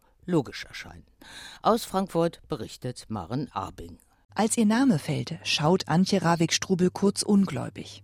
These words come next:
Speaker 2: fährt sich mit der Hand durch die kurzen Haare und schnauft sichtlich durch. Dann verliest die Vorsteherin des Börsenvereins des deutschen Buchhandels, Karin Schmidt-Friedrichs,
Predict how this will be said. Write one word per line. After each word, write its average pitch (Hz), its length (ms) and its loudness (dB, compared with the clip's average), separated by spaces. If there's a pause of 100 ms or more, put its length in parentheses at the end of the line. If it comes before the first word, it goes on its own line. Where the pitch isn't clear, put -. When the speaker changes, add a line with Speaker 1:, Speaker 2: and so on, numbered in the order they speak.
Speaker 2:
fährt 175 300 0
sich - 180 -4
mit 151 120 -2
der 151 160 0
Hand 180 320 2
durch 147 140 -2
die 156 100 -4
kurzen 175 460 0
Haare 175 260 2 (300)
und 233 120 0
schnauft 208 540 0
sichtlich 156 580 -2
durch. - 400 -10 (460)
Dann 254 160 6
verliest - 680 0
die 156 60 -2
Vorsteherin 165 760 2
des 139 160 -2
Börsenvereins 151 720 2
des - 140 -16
deutschen 147 340 0
Buchhandels, 160 720 0
Karin 165 380 0
Schmidt-Friedrichs, - 1000 0